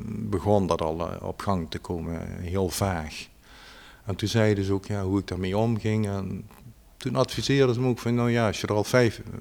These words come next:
vijfenvijftig jaar mee leeft, dan denk ik ook dat we dat met rust moeten laten."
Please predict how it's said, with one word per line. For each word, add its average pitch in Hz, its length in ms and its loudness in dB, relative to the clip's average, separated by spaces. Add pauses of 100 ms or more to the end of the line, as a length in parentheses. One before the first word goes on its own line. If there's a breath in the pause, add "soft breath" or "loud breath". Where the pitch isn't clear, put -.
(160)
vijfenvijftig 110 760 4
jaar 98 240 2
mee 90 140 -2
leeft, 113 500 2 (540 loud breath)
dan 98 120 0
denk 107 220 4
ik 101 100 4
ook 110 180 4
dat 95 160 -2
we 101 60 0
dat 95 140 2
met 92 180 0
rust 113 340 2
moeten 92 280 -2
laten." 78 500 -6